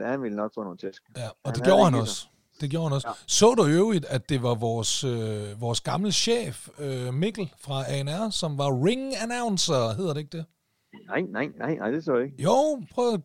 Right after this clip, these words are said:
Speaker 2: gå ind og se ham,
Speaker 1: Nå.
Speaker 2: der står der og siger,
Speaker 1: <laughs>
Speaker 2: "I det her hjørne, hundrede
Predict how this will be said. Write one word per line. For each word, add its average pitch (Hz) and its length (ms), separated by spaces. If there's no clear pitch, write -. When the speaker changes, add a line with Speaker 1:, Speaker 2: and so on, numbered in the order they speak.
Speaker 2:
gå 208 100
ind 233 120
og 202 80
se 226 160
ham, 202 220
Speaker 1:
Nå. 233 60
Speaker 2:
der 196 60
står 208 260
der 196 120
og 170 80
siger, 135 400
Speaker 1:
<laughs> - 360
Speaker 2:
"I 208 60
det 214 240
her 208 180
hjørne, 165 1000
hundrede 202 1120